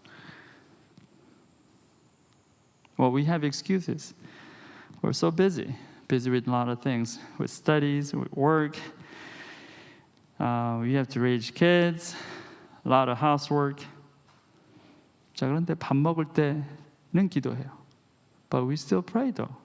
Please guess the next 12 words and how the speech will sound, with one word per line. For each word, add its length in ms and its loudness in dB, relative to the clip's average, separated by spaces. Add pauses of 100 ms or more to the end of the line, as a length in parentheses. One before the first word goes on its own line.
(1040)
before 340 2
we 120 0
eat. 460 -4 (1400)
자, 140 2
왜 140 6
그때는 420 0
기도합니까? 600 -2
Why 260 0
we 140 0
have 180 -4
to 120 -4
pray 320 -4